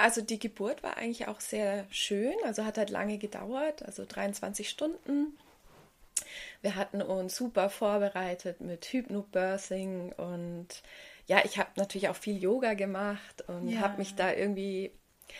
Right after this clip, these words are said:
Speaker 1: in Anführungszeichen optimal vorbereitet auf die Geburt, also hab da wirklich auch ganz viel,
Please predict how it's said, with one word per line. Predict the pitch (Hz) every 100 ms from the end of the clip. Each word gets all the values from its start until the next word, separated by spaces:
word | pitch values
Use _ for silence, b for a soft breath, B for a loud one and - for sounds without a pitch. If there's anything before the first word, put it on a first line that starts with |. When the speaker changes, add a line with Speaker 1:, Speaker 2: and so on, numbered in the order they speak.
| B B B - -
Speaker 1:
in | 190 -
Anführungszeichen | 196 196 202 - 196 180
optimal | - 196 - 208 180 175
vorbereitet | - 254 277 233 226 226 220
auf | - -
die | 196
Geburt, | 190 - 202 202
also | 175 190
hab | 190 -
da | 190
wirklich | 196 202 202
auch | 185 -
ganz | 190 196
viel, | - 202 202